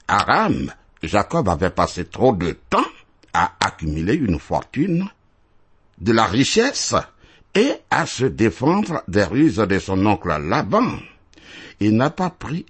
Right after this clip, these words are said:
assez de temps pour instruire ses enfants comme Dieu avait ordonné à Abraham. Car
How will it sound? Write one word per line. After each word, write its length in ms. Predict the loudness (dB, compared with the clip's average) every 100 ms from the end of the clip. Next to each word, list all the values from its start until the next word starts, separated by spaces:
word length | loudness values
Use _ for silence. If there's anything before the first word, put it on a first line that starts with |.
| _
assez 360 | -4 -4 -4 -2
de 220 | -2 -6 _
temps 240 | 0 2 2 -2 -16 _ _ _ _
pour 240 | 2 2 2 _
instruire 720 | 0 0 -2 -4 -2 0 0 -2
ses 280 | -2 0 2
enfants 320 | 0 0 0
comme 220 | 2 0
Dieu 260 | 0 2 2
avait 240 | 4 4
ordonné 580 | 4 2 2 2 2 0 -2
à 160 | -4 -4
Abraham. 720 | -10 -8 -8 -6 -8 -8 -12 -16 -20 -20 _ _ -20 -20 -20 -20 -4
Car 500 | 0 2 0 -6 -14